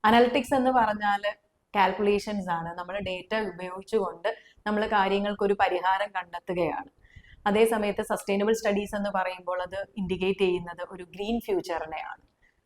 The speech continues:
അപ്പോ ഈ പറയുന്ന കോഴ്സ്, ആ, നമുക്ക് എല്ലാവർക്കും അറിയാവുന്ന പോലെ ടോപ്പ് യൂണിവേഴ്സിറ്റിയാണ് Tata Institute of Social Science.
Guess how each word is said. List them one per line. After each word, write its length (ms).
അപ്പോ 280
ഈ 260
പറയുന്ന 420
കോഴ്സ്, 580
ആ, 60
നമുക്ക് 220
എല്ലാവർക്കും 580
അറിയാവുന്ന 500
പോലെ 260
ടോപ്പ് 240
യൂണിവേഴ്സിറ്റിയാണ് 1120
Tata 360
Institute 440
of 100
Social 240
Science. 640